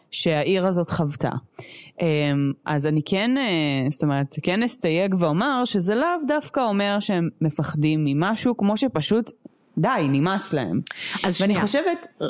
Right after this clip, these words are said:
Speaker 2: רגע, אני, את תמשיכי עוד רגע, כי אני אגיד
Speaker 1: אוקיי.
Speaker 2: לך גם למה. מכיוון שאני מומחית לשפת גוף, אוקיי? אני לא חוויתי מיאוס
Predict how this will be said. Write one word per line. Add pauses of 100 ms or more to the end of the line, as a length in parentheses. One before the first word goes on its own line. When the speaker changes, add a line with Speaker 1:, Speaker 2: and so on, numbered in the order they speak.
(100)
Speaker 2:
רגע, (460)
אני,
את
תמשיכי
עוד
רגע, (140)
כי
אני
אגיד
Speaker 1:
אוקיי.
Speaker 2:
לך
גם
למה. (880)
מכיוון
שאני
מומחית
לשפת
גוף, (160)
אוקיי? (1500)
אני
לא
חוויתי
מיאוס